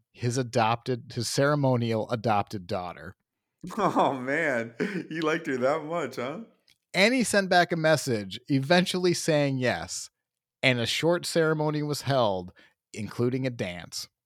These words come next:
Speaker 1: And she ceremoniously becomes part of Sitting Bull's, uh, she ceremoniously becomes Sitting Bull's daughter.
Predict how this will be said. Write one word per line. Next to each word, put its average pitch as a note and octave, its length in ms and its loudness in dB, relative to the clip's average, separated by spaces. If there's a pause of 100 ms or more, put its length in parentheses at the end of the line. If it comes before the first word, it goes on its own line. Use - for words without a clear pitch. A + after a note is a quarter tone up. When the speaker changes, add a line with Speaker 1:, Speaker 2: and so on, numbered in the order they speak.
(920)
Speaker 1:
And G#2 180 -6
she G#2+ 220 -6
ceremoniously B2 920 -2
becomes F#2+ 640 -8
part F#2 260 -10
of F#2 120 -14
Sitting G2+ 340 -8
Bull's, F#2+ 400 -8 (100)
uh, G2 300 -10
she A2 240 -10
ceremoniously C3 460 -6
becomes C#3 260 -8
Sitting D#3 220 -6
Bull's D#3+ 160 -4
daughter. D3 320 -4